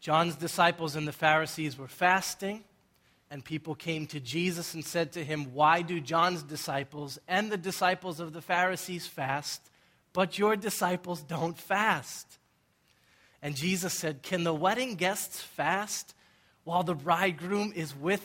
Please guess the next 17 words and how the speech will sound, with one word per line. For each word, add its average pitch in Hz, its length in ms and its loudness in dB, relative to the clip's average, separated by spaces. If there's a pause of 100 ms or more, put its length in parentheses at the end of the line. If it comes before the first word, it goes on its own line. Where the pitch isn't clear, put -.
(140)
them? 240 360 -2 (1200)
As 151 140 -6
long 220 260 4
as 202 100 -2
they 208 160 0
have 190 280 0
the 175 100 -2
bridegroom 180 680 0
with 180 320 -4
them, 131 220 -8 (360)
they 175 220 2
cannot 175 680 2
fast. - 800 -6 (960)
The 165 100 -4
days 180 320 4
will 233 320 6
come 131 360 0